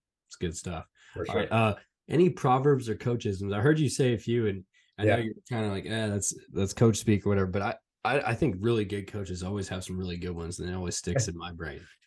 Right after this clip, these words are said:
Speaker 1: You got
Speaker 2: Oh,
Speaker 1: any good
Speaker 2: man.
Speaker 1: ones that you like repeating?
Speaker 2: Yeah, man, I've got, I think that's one of the things I really enjoy, and I make the players kind of repeat a lot of things to me. So we've got a lot of 'em, man. Uh, you know, like I say, "Control the hip."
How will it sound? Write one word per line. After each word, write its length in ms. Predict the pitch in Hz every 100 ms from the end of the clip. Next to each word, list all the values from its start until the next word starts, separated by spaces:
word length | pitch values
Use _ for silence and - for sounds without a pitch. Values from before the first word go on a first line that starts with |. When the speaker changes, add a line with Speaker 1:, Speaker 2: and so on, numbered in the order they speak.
| _ -
Speaker 1:
You 120 | 101
got 180 | 110 110
Speaker 2:
Oh, 40 |
Speaker 1:
any 180 | 104 117
good 140 | 107 113
Speaker 2:
man. 80 |
Speaker 1:
ones 160 | 123 117
that 100 | 117
you 140 | 117
like 200 | 120 117
repeating? 440 | 117 107 120 117 117 _ _ _
Speaker 2:
Yeah, 400 | - 127 139 120 104
man, 240 | 101 98
I've 220 | 107 110
got, 360 | 98 92 85 107
I 100 | 104
think 200 | 117 107
that's 300 | 110 110 - - -
one 220 | 104 104
of 80 | 92
the 60 |
things 200 | 104 95
I 60 | 98
really 300 | 98 101 92
enjoy, 480 | 87 95 95 92 90
and 100 | 95
I 80 |
make 260 | 98 98 - - -
the 80 | 101
players 420 | - 101 98 90
kind 220 | - 98
of 80 | 87
repeat 320 | 85 - 101
a 60 | 92
lot 180 | 92 90
of 100 | 87
things 280 | 92 87 -
to 200 | 95 92
me. 140 | 87
So 420 | 85 98 92 107 - _ _ _ _ _ _ -
we've 160 | 123 135
got 160 | 135
a 40 | 110
lot 280 | 113 131
of 80 | 117
'em, 160 | 104 104
man. 320 | 107 107 107
Uh, 400 | 107 101 98 92 - _ _ _ _ _
you 100 | 101
know, 160 | 95 92
like 240 | 92 90
I 100 | 85
say, 240 | 107 - 101
"Control 400 | 104 101 127 117
the 120 | 101
hip." 300 | 120 131